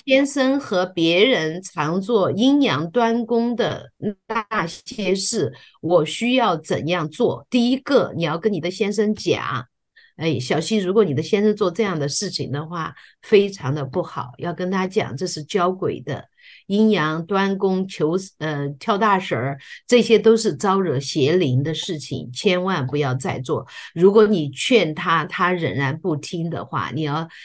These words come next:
你要在神面前为他认罪悔改，然后做，穿，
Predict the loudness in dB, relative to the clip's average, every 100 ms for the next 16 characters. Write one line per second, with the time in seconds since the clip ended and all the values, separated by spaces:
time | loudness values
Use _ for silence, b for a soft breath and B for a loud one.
0 | B -2 -2 0 0 -2 -2 -2 -2 -2
1 | -2 -4 -4 4 4 4 -2 -2 -2 0
2 | 0 2 0 -2 -4 -4 -2 -4 -4 -10
3 | B B -4 -4 -4 -4 -4 -6 _ _
4 | _ _ _ -4 -2 0 -4